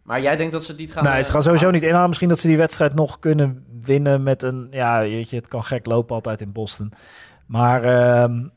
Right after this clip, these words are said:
Speaker 2: eh, nee, ik denk dat ze dan net de slagkracht missen. En,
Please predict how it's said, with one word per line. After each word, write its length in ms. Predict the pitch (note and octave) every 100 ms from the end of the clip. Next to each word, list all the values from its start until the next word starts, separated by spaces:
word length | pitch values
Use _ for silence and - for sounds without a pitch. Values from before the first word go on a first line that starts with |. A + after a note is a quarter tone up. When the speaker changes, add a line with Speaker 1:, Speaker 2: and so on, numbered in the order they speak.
| _
Speaker 2:
eh, 420 | - A2 G#2+ A2
nee, 260 | A2 A#2+ A2+
ik 80 | A2+
denk 120 | C#3+
dat 100 | C#3+
ze 100 | D3+
dan 160 | C3+
net 140 | C#3 C#3+
de 180 | C3+ B2
slagkracht 520 | - D3 - C3 C3
missen. 520 | C3+ B2 C3+ B2+ -
En, 380 | C3+ A#2 A#2+